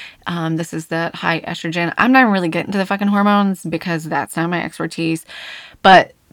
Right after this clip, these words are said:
this, for a fact, I do know <laughs> is that right after your bleed, this is where things do start to shift. You start to feel a little bit more energized,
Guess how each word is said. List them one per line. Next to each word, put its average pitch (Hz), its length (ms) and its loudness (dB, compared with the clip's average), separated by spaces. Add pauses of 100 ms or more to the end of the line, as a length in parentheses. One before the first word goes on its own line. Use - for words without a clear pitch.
this, 214 280 6 (300)
for 202 140 4
a 185 40 4
fact, 165 340 6
I 170 60 2
do 254 220 6
know 156 360 4 (140)
<laughs> 254 140 2
is 190 260 2
that 165 300 4 (400)
right 190 260 6
after 226 220 2
your 220 120 4
bleed, 170 380 2
this 170 180 -6
is 170 160 -6
where 170 220 0
things 170 320 -4
do 185 160 -2
start 180 280 -2
to 185 60 -12
shift. - 460 -2
You 160 80 -2
start - 240 -8
to - 60 -18
feel 226 180 -2
a 226 40 -2
little 226 160 0
bit 220 140 0
more 214 240 0
energized, 180 840 2